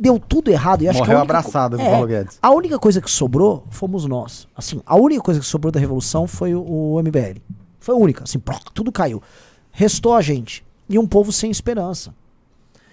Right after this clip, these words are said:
Speaker 1: Então, assim, pra reconstruir, a gente vai ter que olhar todos os erros da revolução. Um, tem que ter um movimento cultural e um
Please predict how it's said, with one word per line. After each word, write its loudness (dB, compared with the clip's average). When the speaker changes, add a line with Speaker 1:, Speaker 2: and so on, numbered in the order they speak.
Speaker 1:
Então, -6
assim, -6
pra 0
reconstruir, -2
a -6
gente -8
vai -6
ter -8
que -4
olhar 2
todos 0
os -4
erros -2
da 0
revolução. -4
Um, 2
tem 4
que -6
ter 2
um -4
movimento -4
cultural -2
e 0
um -4